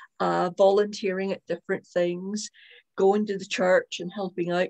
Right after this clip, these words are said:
cleaning the toilets, making the tea, you know, being a, a greeter and all the rest of it.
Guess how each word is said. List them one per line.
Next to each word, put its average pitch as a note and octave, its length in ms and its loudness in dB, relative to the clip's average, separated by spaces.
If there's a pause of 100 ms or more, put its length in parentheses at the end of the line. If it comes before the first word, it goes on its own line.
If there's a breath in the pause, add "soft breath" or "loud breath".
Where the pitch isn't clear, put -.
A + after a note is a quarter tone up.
cleaning F#3+ 300 -6
the G3 100 -2
toilets, F#3+ 520 0
making F#3+ 280 -6
the F#3+ 80 -2
tea, F#3+ 540 0 (400 loud breath)
you G#3 100 2
know, F3 100 2
being G#3 240 0
a, G3 120 -2 (120)
a F3+ 100 0
greeter F#3 720 -2
and E3 260 -8
all F#3 220 0
the F3 80 -8
rest E3+ 340 -6
of G#3+ 80 -8
it. - 200 0